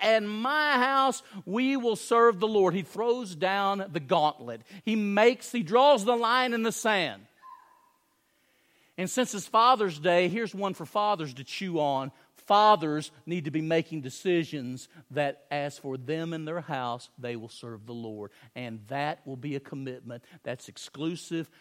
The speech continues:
and logical and total commitment on the part of our house to the Lord. Y'all can amen that if you want to. I'm sorry.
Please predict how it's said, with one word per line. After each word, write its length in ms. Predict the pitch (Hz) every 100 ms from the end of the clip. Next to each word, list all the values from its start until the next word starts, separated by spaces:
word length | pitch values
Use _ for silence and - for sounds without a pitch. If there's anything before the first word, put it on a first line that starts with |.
| _
and 140 | 110 113
logical 760 | 120 135 131 139 - 143 135 _ _
and 160 | 101 110
total 420 | - 156 180 180
commitment 560 | - 175 147 131 123 123
on 140 | 117
the 80 | 117
part 320 | - 127 123
of 100 | 120
our 140 | 127
house 480 | 127 120 110 120 - _ _
to 100 | 120
the 120 | 113
Lord. 440 | 113 95 104 110 - _ _ _ _ _ _ _ _ -
Y'all 120 | 208
can 100 | 196
amen 360 | 190 160 185 190
that 160 | 147
if 80 | 131
you 80 | 139
want 280 | 131 156 -
to. 260 | 135 120 139 _ _ _ _ _ _ _ _ _ _
I'm 100 | 120
sorry. 480 | 120 143 131 131 139